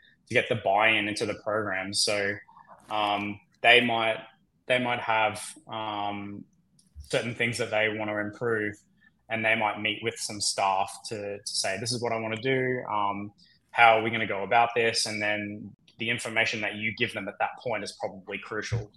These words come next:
Um, so if you've done your homework on the athletes' performances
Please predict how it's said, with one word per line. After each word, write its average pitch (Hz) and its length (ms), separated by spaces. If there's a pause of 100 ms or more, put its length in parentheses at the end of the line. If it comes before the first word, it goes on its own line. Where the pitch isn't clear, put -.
(180)
Um, 101 380
so 107 160
if 101 120
you've 104 120
done 110 220
your 104 100
homework 107 480 (680)
on 104 540 (540)
the 113 120
athletes' 107 380
performances 110 1000